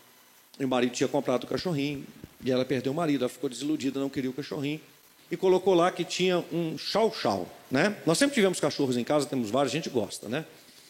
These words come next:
Aí falaram assim: "O filhotinho de chau-chau. Ele tá desamparado, coitadinho, porque o pessoal não quer ficar com ele, né?" Aí minha esposa quebrantou o coração, falou: "Mais um chau-chau, eu, eu gosto, né?"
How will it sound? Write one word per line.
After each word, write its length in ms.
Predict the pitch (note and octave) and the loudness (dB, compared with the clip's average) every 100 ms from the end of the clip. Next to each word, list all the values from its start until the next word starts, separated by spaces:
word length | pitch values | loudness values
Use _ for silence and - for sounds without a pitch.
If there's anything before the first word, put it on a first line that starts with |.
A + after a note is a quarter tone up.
| - - - | -20 -20 -10
Aí 80 | A#2+ | -8
falaram 260 | - C#3 C3 | -4 -2 -2
assim: 280 | - - - - - - - D#3 | -4 -10 -14 -18 -20 -20 -20 -16
"O 40 | |
filhotinho 500 | - G3+ E3+ - B3 | -4 -2 0 -2 -4
de 100 | A3 | -6
chau-chau. 500 | - F3+ - G2+ G2+ - - _ _ - _ _ _ | -6 -6 -4 -8 -8 -14 -20 _ _ -20 _ _ _
Ele 120 | A#3+ | -2
tá 100 | A#3+ | 0
desamparado, 680 | G3 G#3+ A3 F#3+ F#3 G#3+ G3 | 2 0 0 2 2 2 0
coitadinho, 540 | F3+ E3+ - - A#3 | -2 -2 -4 -4 -6
porque 120 | A3+ D3+ | -4 -6
o 40 | |
pessoal 300 | D3 - E3 | -4 -6 -6
não 80 | E3 | -6
quer 100 | - | -8
ficar 200 | - D3+ | -8 -10
com 180 | - F3 | -4 0
ele, 240 | A3+ G3 | 0 0
né?" 260 | G#3 A3+ A3 - - - - | -2 -2 -6 -16 -20 -12 -4
Aí 100 | G#3 | -2
minha 80 | |
esposa 340 | F#3+ - G3 F3+ | -2 0 -2 -2
quebrantou 400 | F#3+ F#3+ F3 G3+ | -4 -4 -2 -2
o 40 | |
coração, 520 | G3 F3 E3 - A3 | -2 -6 -6 -6 -6
falou: 440 | G3 F#3+ G#3 G3 - - - A#3 | -4 -2 0 -2 -6 -20 -8 0
"Mais 180 | B3 | 0
um 80 | A#3 | 0
chau-chau, 580 | G#3 F#3 E3+ G#3+ A#3 G#3+ | 0 0 0 2 2 2
eu, 160 | B3 - | -2 -2
eu 100 | A#3 | 0
gosto, 420 | G3 B3 - - | 2 2 2 -2
né?" 200 | F3+ G#3+ | -2 -2